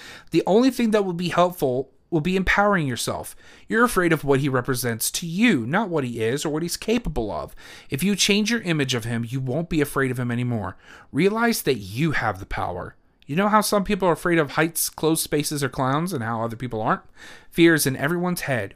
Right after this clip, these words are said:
When you start imagining Slenderman in his tidy whities, sleeping like a baby in the fetal position, you start giving yourself control and taking it away from him.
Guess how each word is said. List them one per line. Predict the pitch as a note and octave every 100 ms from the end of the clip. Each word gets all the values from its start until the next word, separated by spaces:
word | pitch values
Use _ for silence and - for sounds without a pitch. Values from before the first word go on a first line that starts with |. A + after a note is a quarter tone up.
| -
When | A#2
you | A#2+
start | - C#3+
imagining | C3+ C#3+ D#3 D3+
Slenderman | - D#3 D#3 D#3+ C#3+
in |
his | A2 -
tidy | - A2+ G#2
whities, | G2+ C#3 C3 A2+ A#2+ - -
sleeping | - A#3+ A#3 A3
like | G#3+
a | F#3
baby | F3 F3+ F#3
in | F3+
the | E3+
fetal | E3+ D3
position, | D3 A#2+ B2 - B2+ D3+ - -
you | D#3+
start | D#3 F3+ F3+
giving | F3+ F3
yourself | F3+ - D#3+ -
control | - - A#2 A2+
and | B2+ B2
taking | B2 G#2+ A2
it | G#2+
away | G2+ A#2+
from | A#2 F#2
him. | F#2